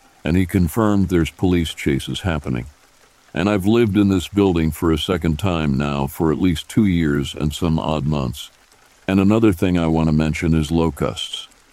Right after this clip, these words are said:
They've been appearing every year for about two months at a time right before hurricane season. For about six years, maybe seven. Again, I will mention that though I do believe in a supreme being, I'm not religious.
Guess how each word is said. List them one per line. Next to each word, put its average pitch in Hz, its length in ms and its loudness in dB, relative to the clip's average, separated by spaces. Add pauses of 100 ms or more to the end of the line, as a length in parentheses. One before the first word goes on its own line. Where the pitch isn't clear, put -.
(440)
They've 87 200 2
been 95 120 4
appearing 90 500 2
every 101 260 2
year 90 300 2
for 82 200 0
about 76 360 -2
two 113 160 2
months 92 400 2
at 73 120 -2
a 71 60 -4
time 73 460 -2
right 82 260 0
before 78 380 -2
hurricane 76 500 0
season. 71 500 -4 (640)
For 95 180 4
about 85 300 2
six - 340 -4
years, 82 400 2 (480)
maybe 87 260 2
seven. 71 460 -4 (720)
Again, 85 500 0
I 90 120 0
will 90 160 2
mention 92 480 0
that 71 180 -2
though 80 160 2
I 80 120 0
do 85 220 2
believe 82 400 0
in 78 80 0
a 76 60 0
supreme 85 580 0
being, 65 380 -2 (320)
I'm 82 160 2
not 78 200 0
religious. 80 640 -2